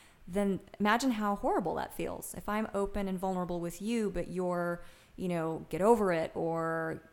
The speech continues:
"It'll be fine, uh, that's great, let's move on." If we are, if that's the response I'm gonna get, then why would I be willing?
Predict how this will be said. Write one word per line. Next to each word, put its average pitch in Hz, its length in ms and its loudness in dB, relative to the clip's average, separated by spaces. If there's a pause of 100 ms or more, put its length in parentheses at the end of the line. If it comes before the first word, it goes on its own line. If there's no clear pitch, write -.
"It'll 202 180 4
be 185 100 2
fine, 185 720 0
uh, 170 340 -2
that's 196 220 0
great, 226 260 4
let's 180 180 -2
move 196 200 0
on." 185 400 0 (520)
If 190 340 2 (800)
we 208 280 -2
are, 175 640 2
if 208 100 0
that's 226 220 4
the 202 80 0
response 262 580 -2
I'm 196 100 2
gonna 180 200 -2
get, 165 380 -2
then 180 200 -2
why 185 180 0
would 180 140 -2
I 170 80 -2
be 165 140 -4
willing? 170 580 -6